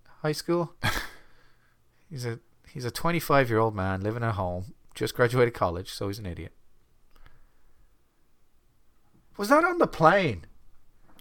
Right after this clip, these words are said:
Speaker 2: That bag?
Speaker 1: I'm trying to think, did he have it on the plane or does he leave it?
Speaker 2: No, I don't think so. I think it's,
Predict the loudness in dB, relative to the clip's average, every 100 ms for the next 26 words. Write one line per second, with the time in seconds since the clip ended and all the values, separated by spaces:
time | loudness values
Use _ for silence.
0 | -10 2 4 4 2 0 0 0 0 6
1 | 6 6 4 4 4 4 6 6 6 4
2 | 4 0 4 4 4 0 0 -4 -6 -12
3 | _ -14 -8 -4 -2 2 0 -2 -12 _
4 | _ _ -2 4 8 8 8 6 4 0
5 | -2 -4 -2 -4 -4 -8